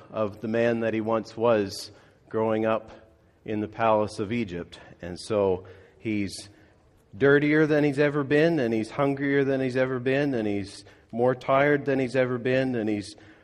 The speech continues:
probably more discouraged and more confused about what God has for him and what God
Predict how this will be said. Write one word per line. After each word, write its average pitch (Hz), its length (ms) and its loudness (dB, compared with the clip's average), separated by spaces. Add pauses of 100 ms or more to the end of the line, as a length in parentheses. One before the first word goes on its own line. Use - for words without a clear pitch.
(200)
probably 123 340 2
more 131 240 2
discouraged 139 840 2
and 113 140 0
more 127 220 0
confused 131 840 -4
about 107 300 0
what 113 260 0
God 127 420 4 (420)
has 143 360 4
for 147 180 0
him 156 300 2
and 117 140 -2
what 120 180 0
God 127 380 2